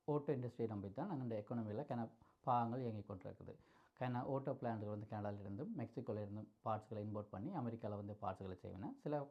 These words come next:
பார்ட்ஸ்களை வந்து கனடால மேக் பண்ணுவேன், சில ஆட்டோக்களை வந்து கனடால மேக் பண்ணி அமெரிக்காக்கு அனுப்பி கொண்டிருக்கிறேன். இந்த சிட்யுவேஷன்ல வந்து அவை டேரிஃப் போட்டபடியால்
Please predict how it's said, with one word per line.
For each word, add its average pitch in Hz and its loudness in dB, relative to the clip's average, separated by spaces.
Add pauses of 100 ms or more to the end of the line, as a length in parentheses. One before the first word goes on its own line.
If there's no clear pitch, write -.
பார்ட்ஸ்களை 135 2
வந்து 123 -2
கனடால 110 0
மேக் 101 -4
பண்ணுவேன், 101 -4
சில 156 2
ஆட்டோக்களை 131 -2
வந்து 123 -2
கனடால 110 0
மேக் 107 -4
பண்ணி 107 -2
அமெரிக்காக்கு 117 0
அனுப்பி 101 -2
கொண்டிருக்கிறேன். 104 -8 (460)
இந்த 214 6
சிட்யுவேஷன்ல 156 4
வந்து 147 4
அவை 151 4
டேரிஃப் 131 2
போட்டபடியால் 113 0